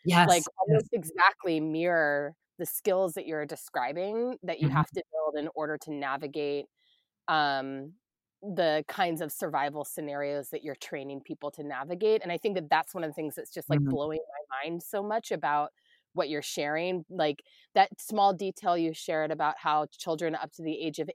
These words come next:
Speaker 2: eight tend to do, to fare much better in survival scenarios because of the fact that they still have the abil-, the capacity to imagine and reimagine their conditions.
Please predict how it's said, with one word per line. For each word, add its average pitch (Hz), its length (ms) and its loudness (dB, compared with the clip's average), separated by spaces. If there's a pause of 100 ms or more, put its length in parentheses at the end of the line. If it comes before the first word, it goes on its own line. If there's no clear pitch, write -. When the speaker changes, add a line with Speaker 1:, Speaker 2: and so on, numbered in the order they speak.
Speaker 2:
eight 165 280 -6
tend 151 300 -8
to 165 100 -8
do, 151 400 -2 (280)
to 208 120 -4
fare 175 300 0
much 165 260 -2
better 156 360 0
in 160 140 -6
survival 147 520 -2
scenarios 151 720 -4
because 160 460 -2
of 165 140 -8
the 185 100 -8
fact - 280 -4
that 165 120 -6
they 160 100 -4
still 151 260 -10
have 151 260 -4 (800)
the 170 340 2 (220)
abil-, 175 680 2
the 170 120 0
capacity 165 580 0
to 185 120 -4
imagine 156 500 2
and 151 200 -4
reimagine 147 680 -2
their 147 160 -2
conditions. 202 840 -6